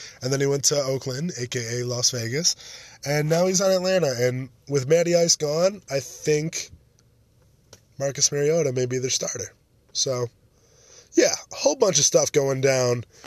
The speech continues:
in the N F L, as always. Um, N F L is king. Yeah. 'Cause the topic I'm about to talk about, March Madness, is currently happening, and there were some insane games.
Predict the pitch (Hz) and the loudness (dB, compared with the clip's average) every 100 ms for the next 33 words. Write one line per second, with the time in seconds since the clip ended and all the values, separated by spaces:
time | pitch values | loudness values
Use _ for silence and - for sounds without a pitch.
0 | - - 135 135 131 127 - 135 127 131 | -16 -8 -6 -2 0 -2 0 2 2 0
1 | 147 147 131 135 127 127 127 127 - - | 0 2 2 2 2 2 2 0 0 -4
2 | _ _ _ _ - 123 117 110 104 98 | _ _ _ _ -10 -6 -4 -6 -8 -14
3 | _ _ _ _ _ - 120 110 104 92 | _ _ _ _ _ -10 -6 -6 -4 -2
4 | - 95 90 _ _ _ _ 104 104 95 | -2 -4 -14 _ _ _ _ -14 -10 -10
5 | _ _ _ _ _ _ _ _ - 143 | _ _ _ _ _ _ _ _ -2 0
6 | 139 - - - - - - - - - | 4 2 0 -10 -20 -20 -20 -20 -14 -12
7 | - - - _ _ _ _ _ _ - | -12 -14 -20 _ _ _ _ _ _ -20
8 | _ - 127 143 131 - 180 160 156 143 | _ -8 -2 0 0 -2 -2 0 2 2
9 | 165 - 139 127 117 135 131 135 151 139 | 0 0 -2 -4 -2 -4 -2 -2 -2 -2
10 | 156 165 131 123 - 131 - 202 226 208 | -2 -2 0 0 0 -4 -2 -2 0 0
11 | 180 233 - 151 147 156 185 220 - 214 | 0 0 -2 -2 -2 -4 -2 0 0 0
12 | 208 - - 208 208 202 185 202 175 95 | 2 2 2 -2 -2 0 0 2 0 0
13 | - - | 0 0